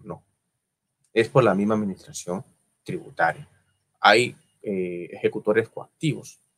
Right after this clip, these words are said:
y esos ejecutores coactivos tienen mucho poder en el ámbito de la administración pública, ¿ya? Entonces, ten cuidado como persona natural si empieza a ceder a empresas, ¿ya?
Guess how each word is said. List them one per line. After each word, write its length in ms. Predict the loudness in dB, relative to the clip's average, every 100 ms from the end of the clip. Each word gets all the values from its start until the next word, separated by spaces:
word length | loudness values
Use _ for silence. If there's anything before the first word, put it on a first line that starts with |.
| _
y 80 | -2
esos 140 | 0 2
ejecutores 380 | 0 0 0 2
coactivos 440 | -2 0 -2 0
tienen 240 | 0 -2
mucho 480 | -2 2 2 4 0
poder 400 | -2 -2 2 0 -2 _ _ _ _ _ _ _ _ _ _ -2
en 160 | 2
el 120 | 6 6
ámbito 420 | 4 2 -2 -2 -6 _ _
de 160 | 6 8
la 80 |
administración 760 | 8 2 -4 -6 -6 -4 -4 -6 _ _ _ _ -4
pública, 560 | -2 -4 -12 _ _ _ _ _ _
¿ya? 360 | -2 2 2 0 _
Entonces, 280 | _ -10 -2
ten 160 | 2 4
cuidado 340 | 4 4 4
como 200 | 4 0
persona 380 | -2 -4 -2 2
natural 460 | 2 0 4 4 4
si 120 | -4
empieza 340 | -8 -4 -2
a 20 | -2
ceder 480 | -2 6 8 6 4 _
a 140 | 0 2
empresas, 720 | 2 4 4 4 -2 -14 -20 _ _ _ _ _ _ _ -8
¿ya? 320 | 2 4